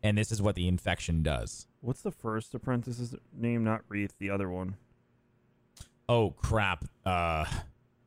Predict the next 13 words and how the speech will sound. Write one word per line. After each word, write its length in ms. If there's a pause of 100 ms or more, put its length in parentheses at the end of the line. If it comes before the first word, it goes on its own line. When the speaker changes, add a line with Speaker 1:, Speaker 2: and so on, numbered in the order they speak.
(420)
Speaker 1:
the 60
one 140
where 100
he 140
starts 260
fighting, 360
he 100
starts 280
fighting 360
'cause 120
he 60
was 120
poisoned. 460